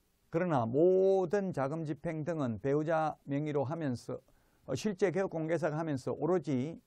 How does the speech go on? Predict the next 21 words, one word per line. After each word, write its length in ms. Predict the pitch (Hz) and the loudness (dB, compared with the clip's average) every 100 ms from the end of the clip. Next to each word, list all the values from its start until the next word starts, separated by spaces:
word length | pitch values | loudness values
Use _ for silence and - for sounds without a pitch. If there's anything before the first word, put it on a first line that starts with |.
| - | -10
직접 360 | 190 - 208 | -8 -2 0
거래를 320 | 175 151 135 | 2 2 0
회피할 360 | 202 208 190 156 | -2 -4 -2 -2
목적으로 560 | 143 135 - 139 120 113 | -2 -6 -2 0 0 0
명의만 520 | 120 151 185 170 123 | 0 0 0 0 0
배우자 360 | 135 139 143 | 2 2 2
명의로 440 | 135 131 135 143 120 | 0 -2 0 0 0
했다면 720 | 156 - 117 113 143 135 92 - _ _ _ _ _ | -4 -6 -6 -2 0 -2 -4 -14 _ _ _ _ _
경제 500 | - 131 135 151 151 143 | -4 -2 0 0 0 -2
공동체로서 1000 | 139 151 156 151 143 139 120 - 160 160 - _ _ _ | -6 -6 -4 -6 -4 -4 -6 -4 -4 -4 -10 _ _ _
금지 360 | 123 131 127 151 | -4 -2 0 0
행위에 480 | 139 151 151 139 | 0 -2 -2 -2
해당된다는 680 | 120 135 143 160 151 123 113 | -2 -2 -4 -4 -4 -4 -6
판례도 440 | 113 127 123 147 160 | -6 -4 -4 -2 -4
있으니까 440 | 117 127 123 113 | -6 -8 -6 -6
주의해야 320 | - 143 139 | -6 -6 -4
되겠죠. 340 | 127 117 - 101 | -4 -6 -6 -6
배우자 340 | 110 113 117 | -4 -2 -4
명의로 300 | 113 117 147 | -4 -4 -4
하는 160 | 120 110 | -6 -6
것도. 480 | 107 - 98 110 | -8 -6 -8 -8